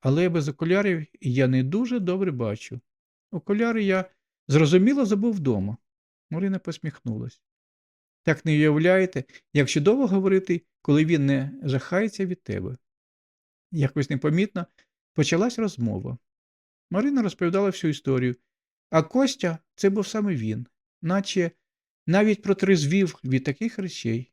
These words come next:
про які вона розповідала. «А чому держава мало виділила квоту? Чи що там?» «Виділило.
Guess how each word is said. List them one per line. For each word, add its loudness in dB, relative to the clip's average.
про 2
які 0
вона -2
розповідала. -8
«А -4
чому 0
держава 0
мало -2
виділила 6
квоту? 0
Чи 0
що 2
там?» -4
«Виділило. 2